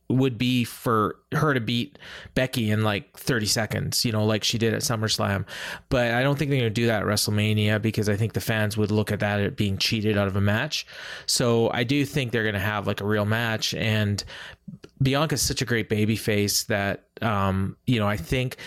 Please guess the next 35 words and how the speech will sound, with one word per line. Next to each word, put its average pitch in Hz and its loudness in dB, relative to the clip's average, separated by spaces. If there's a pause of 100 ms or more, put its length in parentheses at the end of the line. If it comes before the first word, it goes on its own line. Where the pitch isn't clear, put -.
(140)
whether 143 2
the 135 -2
fans 175 0
are 170 2
gonna 143 0
cheer 131 2
Becky 123 -2
when 113 0
she 107 -2
comes 110 0
out, 110 0
because 107 0
that's 104 0
just - -2
the 113 -2
natural 104 -2
Pavlovian 107 0
reaction 113 0 (300)
to 127 2
the 110 2
music 113 2 (360)
and 117 2
everything, 117 2
unless 127 2
she - 0
changes 113 -2
the 98 0
music, 104 2
which - -2
is 104 0
very 123 0
possible 104 -2
after 95 -4
that 95 -2
promo. 101 -2